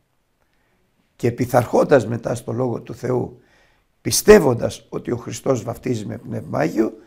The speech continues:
εξητάει. Και εκείνος τον βαφτίζει με Πνεύμα Άγιο. Και τότε ο άνθρωπος αυτός αποχωρίζεται, δηλαδή αγιάζεται, δηλαδή είναι σε αγιασμό.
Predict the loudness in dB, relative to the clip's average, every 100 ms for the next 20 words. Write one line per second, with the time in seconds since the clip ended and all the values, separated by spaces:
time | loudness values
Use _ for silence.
0 | _ -14 -14 -12 -10 -10 -12 -18 _ _
1 | _ _ _ _ -14 -8 -6 -6 -10 -12
2 | -12 -12 -12 -14 -14 -18 -18 -18 -20 -20
3 | _ _ _ _ _ _ _ -16 -12 -10
4 | -8 -10 -12 -16 -18 -14 -14 -12 -14 -14
5 | -16 -14 -12 -12 -12 -10 -10 -12 -20 _
6 | -6 -4 0 2 2 0 -2 -2 -2 -6
7 | -10 -10 -12 -16 _ -4 0 2 2 0
8 | -2 -6 -8 -8 -6 -8 -8 -18 -20